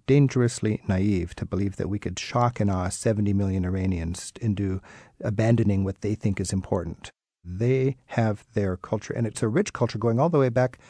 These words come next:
to Persepolis, five hundred years before Christ. And one of the most powerful experiences I had was going to Persepolis, which I consider the greatest ancient site between the Mediterranean and India,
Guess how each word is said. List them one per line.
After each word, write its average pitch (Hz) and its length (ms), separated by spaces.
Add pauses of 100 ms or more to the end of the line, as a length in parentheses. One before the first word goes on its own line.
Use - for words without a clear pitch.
(360)
to 147 100
Persepolis, - 640
five 131 180
hundred 127 220
years 131 140
before 120 340
Christ. - 500
And 110 160 (300)
one 185 100
of 220 60
the 202 60
most 123 260
powerful 165 340
experiences 120 500
I 147 120
had 135 160
was 110 100
going 202 300
to - 220
Persepolis, - 840 (300)
which 139 160
I 190 160
consider 120 360
the 104 60
greatest 135 380
ancient 117 280
site 131 300
between 113 240
the 110 80
Mediterranean 107 640
and 98 180
India, 110 440